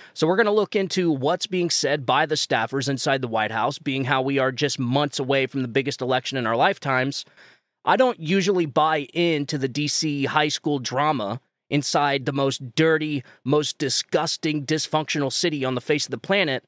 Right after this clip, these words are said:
but sometimes the small stories tell a much bigger story. And by the end of the show, you'll see what that bigger story is.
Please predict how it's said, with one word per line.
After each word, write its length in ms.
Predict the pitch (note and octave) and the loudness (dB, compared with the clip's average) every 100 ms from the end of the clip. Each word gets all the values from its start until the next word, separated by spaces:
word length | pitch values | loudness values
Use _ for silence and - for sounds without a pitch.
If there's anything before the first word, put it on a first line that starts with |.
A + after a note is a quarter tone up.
| _ _ _ | _ _ _
but 140 | D#3+ D3 | 0 2
sometimes 720 | A#3+ B3 G3 G3+ F#3+ E3+ - | 0 2 0 2 2 0 0
the 120 | D3 | -2
small 460 | - E3+ F#3 A#3+ | -2 0 2 2
stories 600 | A#3+ - C3 A#2+ A2+ G#2+ | 2 0 0 2 0 -4
tell 220 | - D3+ D#3 | -4 0 0
a 60 | |
much 360 | D3 C#3 - A#2 | 2 -2 -4 -2
bigger 240 | E3 C#3 | 0 0
story. 460 | A#2+ - G2 C#2+ C#2+ _ - - - | -2 -2 -2 -4 -10 _ -20 -12 -6
And 100 | A#2 | 2
by 140 | D3 | 2
the 160 | C#3+ D#3 | 2 0
end 100 | F#3 | 0
of 80 | |
the 80 | F3+ | 0
show, 320 | E3+ F3 D#3+ | 0 2 2
you'll 180 | D3 D3+ | 2 0
see 320 | C#3+ - D#3 | -2 -2 0
what 280 | C3+ B2+ C#3 | 0 0 0
that 180 | C3+ C3 | -2 0
bigger 220 | C3 A#2 | -2 -2
story 400 | A2+ B2 A2+ A2+ | -2 0 0 0
is. 340 | A2+ E2 - | 0 -4 -10